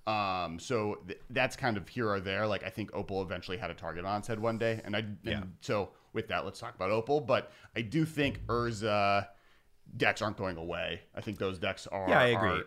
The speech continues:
Speaker 1: like, I don't think the deck was like, "I'm only winning 'cause I have a, like, extra mana on turn two," generally.
Speaker 2: Well,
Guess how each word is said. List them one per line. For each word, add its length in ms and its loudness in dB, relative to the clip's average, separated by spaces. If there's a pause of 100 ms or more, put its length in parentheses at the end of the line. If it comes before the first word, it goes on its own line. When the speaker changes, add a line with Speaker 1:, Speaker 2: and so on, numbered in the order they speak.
(140)
Speaker 1:
like, 200 -2
I 80 4
don't 180 0
think 180 0
the 120 -2
deck 240 0
was 120 -4
like, 220 -4
"I'm 160 4
only 220 2
winning 320 2
'cause 160 -6
I 140 0
have 300 2 (200)
a, 440 2 (200)
like, 260 -2
extra 300 0
mana 260 2
on 260 0
turn 360 -4
two," 400 0
generally. 440 -2
Speaker 2:
Well, 220 6